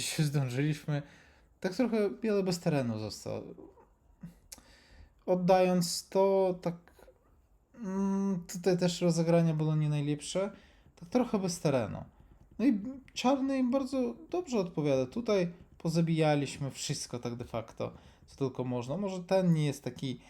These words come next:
e, idealny ruch, ale, bo moim zdaniem po prostu trzeba tak grać, tak? Ale też może jest okej.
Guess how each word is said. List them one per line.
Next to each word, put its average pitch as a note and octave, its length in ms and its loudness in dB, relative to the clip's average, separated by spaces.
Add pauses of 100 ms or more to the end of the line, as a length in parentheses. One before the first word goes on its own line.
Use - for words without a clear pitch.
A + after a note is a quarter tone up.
(340)
e, A#2+ 380 4 (100)
idealny D3 640 6
ruch, D#3+ 320 -2
ale, G3 340 2 (1500)
bo C#3+ 160 4
moim D3 240 2
zdaniem C3+ 340 -2
po C3+ 80 -8
prostu - 260 -16
trzeba G#2 220 -6
tak - 300 -10
grać, - 400 -14
tak? G3+ 300 -10 (680)
Ale D3+ 240 -4 (880)
też E4 320 -4
może B2 260 0
jest G#2+ 220 -6
okej. E2+ 420 -12